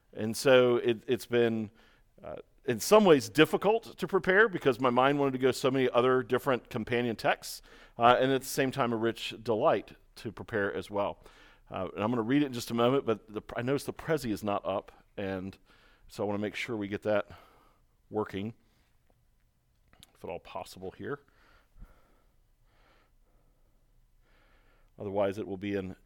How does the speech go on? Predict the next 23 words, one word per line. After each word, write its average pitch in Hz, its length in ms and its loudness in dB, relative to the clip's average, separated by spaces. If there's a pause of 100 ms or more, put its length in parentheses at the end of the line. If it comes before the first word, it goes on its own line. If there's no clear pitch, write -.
(680)
in-the-moment 123 640 -2
sanctification 117 800 -6
process 95 500 -4
since - 240 -12
it - 80 -12
took - 180 -10
time 107 280 -6
to 101 40 -8
put - 160 -8
together. 104 420 -8
<laughs> 76 60 -20
So 110 220 -4 (260)
there 156 140 6
we 143 80 6
go, 95 220 2
there 107 100 0
we 95 80 -2
go. 90 100 -6
So - 140 -2
Second 214 300 2
Corinthians 175 440 0
chapter 175 360 -2
one, 147 340 2